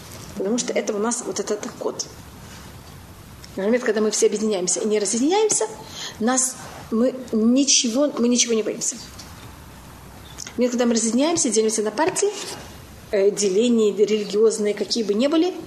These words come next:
это очень опасно. Так это было только немножко, потому что всё остальное, мне кажется, мы закончили,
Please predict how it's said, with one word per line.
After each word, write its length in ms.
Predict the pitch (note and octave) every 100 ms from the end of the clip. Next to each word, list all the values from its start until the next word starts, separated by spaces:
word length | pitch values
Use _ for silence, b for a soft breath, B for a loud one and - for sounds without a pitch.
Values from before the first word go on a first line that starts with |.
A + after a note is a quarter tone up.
| - -
это 200 | - G#3
очень 200 | - F#3+
опасно. 280 | - - - - - - - - - - - - - - - - - - - - - - - - - - - - B B B -
Так 120 | - C4+
это 120 | C#4
было 140 | C4+
только 180 | C#4 C#4
немножко, 480 | A#3+ A#3 C4 - A#3+ -
потому 180 | A#3+ B3
что 100 | B3
всё 200 | - C4+
остальное, 320 | - C4 C#4
мне 120 | B3
кажется, 320 | B3+ B3 A#3+
мы 100 | A#3
закончили, 600 | A#3+ - C4 C4+ C#4 C4+